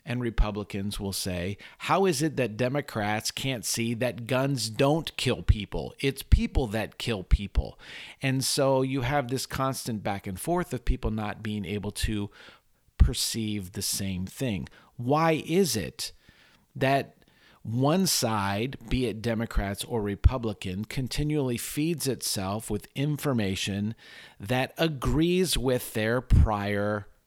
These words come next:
belief structure? That's what confirmation bias is.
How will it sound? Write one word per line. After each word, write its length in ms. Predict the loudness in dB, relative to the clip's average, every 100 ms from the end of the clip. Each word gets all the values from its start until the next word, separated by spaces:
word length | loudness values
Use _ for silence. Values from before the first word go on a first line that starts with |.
| _ _ _ _ _
belief 600 | -4 -2 0 -2 -2 -2 -4
structure? 920 | -2 0 0 0 -2 -2 -2 -4 -6 -12 _ _
That's 440 | -4 0 2 2 0
what 180 | -2
confirmation 840 | -2 -2 0 0 0 0 -2 -2 -4
bias 460 | -4 -4 -4 -4
is. 340 | -4 -4 -6